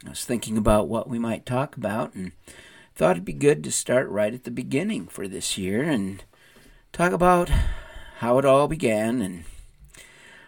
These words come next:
uh, we're gonna start right at the beginning of Genesis here.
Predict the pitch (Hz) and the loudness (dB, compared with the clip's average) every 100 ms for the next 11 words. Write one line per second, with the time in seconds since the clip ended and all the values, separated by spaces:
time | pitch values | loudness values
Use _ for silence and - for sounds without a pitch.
0 | _ - 92 92 90 90 85 _ _ _ | _ -12 -8 -6 -8 -10 -16 _ _ _
1 | _ _ _ _ _ 117 123 120 107 - | _ _ _ _ _ -4 0 0 0 4
2 | 117 101 107 101 - 92 101 104 104 98 | 4 4 2 0 -6 -8 -4 -2 0 -2
3 | 95 87 98 - - 101 98 90 - - | -4 -8 -12 -18 -10 -8 -8 -10 -10 -10
4 | - 82 | -12 -12